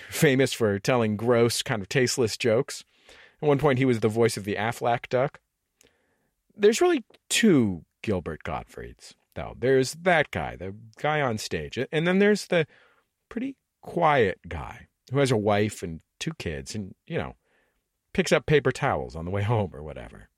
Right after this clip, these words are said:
And until now, he's been really reluctant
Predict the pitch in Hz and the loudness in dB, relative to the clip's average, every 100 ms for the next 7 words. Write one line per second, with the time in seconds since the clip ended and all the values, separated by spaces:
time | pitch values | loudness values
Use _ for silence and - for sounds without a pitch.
0 | _ _ _ _ - 143 143 - _ - | _ _ _ _ -6 -2 -2 -4 _ -6
1 | 156 185 302 294 131 95 113 - 135 190 | -2 0 2 2 2 0 -4 -8 -2 -2
2 | - 175 170 - 143 139 220 269 226 165 | 0 -2 -2 -10 -6 -2 -2 -2 -4 -4
3 | 139 123 120 170 220 - 60 | -4 -2 2 0 0 -8 -10